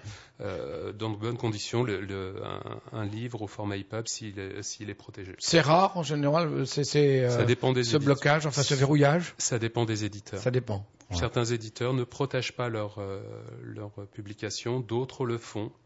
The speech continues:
Speaker 1: et, euh, c'est vraiment un frein à l'accessibilité des,
Speaker 2: Ouais.
Speaker 1: des livres.
Speaker 2: Et pour l'instant, il n'y a aucune loi qui les oblige justement à,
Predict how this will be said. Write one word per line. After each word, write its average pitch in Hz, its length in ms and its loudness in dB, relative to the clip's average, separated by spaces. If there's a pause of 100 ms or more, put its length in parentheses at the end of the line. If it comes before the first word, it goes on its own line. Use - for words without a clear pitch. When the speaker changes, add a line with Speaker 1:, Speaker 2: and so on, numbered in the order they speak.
Speaker 1:
et, 107 60 -4
euh, 98 400 -8
c'est 104 240 -10
vraiment 107 440 -4
un 104 60 -2
frein 120 320 -6
à 110 40 -4
l'accessibilité 104 720 -10
des, 98 80 -12
Speaker 2:
Ouais. 82 260 -10
Speaker 1:
des 101 100 -14
livres. 92 220 -18 (240)
Speaker 2:
Et 127 80 2
pour 143 140 2
l'instant, 151 240 6
il 185 60 6
n'y 170 40 8
a 160 60 10
aucune 160 320 4
loi 175 180 8
qui 156 160 0
les 139 180 6
oblige 147 300 4
justement 139 600 4
à, 120 580 0